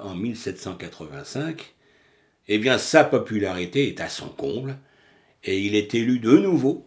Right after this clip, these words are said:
président de l'État de Pennsylvanie pour trois années, et il participe aussi à la rédaction de la Constitution américaine. Et il devient ainsi le seul père fondateur de l'Amérique,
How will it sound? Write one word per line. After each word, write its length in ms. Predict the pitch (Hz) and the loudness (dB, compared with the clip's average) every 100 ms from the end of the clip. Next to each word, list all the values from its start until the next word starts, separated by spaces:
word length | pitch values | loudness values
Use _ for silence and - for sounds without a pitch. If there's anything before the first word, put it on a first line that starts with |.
| _ | _
président 560 | - 101 95 98 107 98 | -2 -2 -2 -2 0 0
de 100 | 90 | -2
l'État 380 | 92 92 104 | -6 -4 -6
de 100 | 90 | -4
Pennsylvanie 800 | 82 90 90 - 87 85 85 151 | -6 -8 -12 -12 -12 -10 -6 -6
pour 200 | 180 - | -6 -10
trois 300 | - - - | -10 -6 -6
années, 360 | 90 101 175 - _ - - - _ 131 | -4 -6 -8 -12 _ -20 -18 -18 _ 6
et 160 | 151 | 6
il 140 | 127 - | 6 2
participe 640 | 107 - 90 - 135 - | 0 0 -10 -2 -2 -2
aussi 440 | 87 - 101 113 | -12 -10 -8 -4
à 80 | 98 | -2
la 160 | 98 92 | -2 -4
rédaction 760 | 104 110 - - - 104 127 | -2 -2 -4 -8 -6 -2 -2
de 120 | 101 | -2
la 140 | 92 85 | -4 -6
Constitution 720 | - 92 101 - 95 - 120 | -8 -6 -6 -6 -8 -4 -4
américaine. 500 | 90 90 107 - - - _ _ _ _ _ _ _ - - - - - _ _ - | -4 -6 -8 -12 -18 -20 _ _ _ _ _ _ _ -20 -20 -20 -20 -20 _ _ -2
Et 260 | 127 135 120 | 2 2 0
il 220 | 110 110 | -4 2
devient 400 | 110 107 110 104 | 4 4 0 -2
ainsi 500 | 123 123 - - 175 | 0 -2 -2 -6 -4
le 160 | 139 107 | 0 0
seul 500 | - - 165 196 185 | 0 4 6 6 4
père 240 | 139 139 | 4 4
fondateur 640 | - 110 98 92 - 120 90 | 2 -8 -8 -8 -4 -6 -6
de 80 | |
l'Amérique, 600 | 85 78 80 90 127 - | -10 -12 -14 -10 -12 -12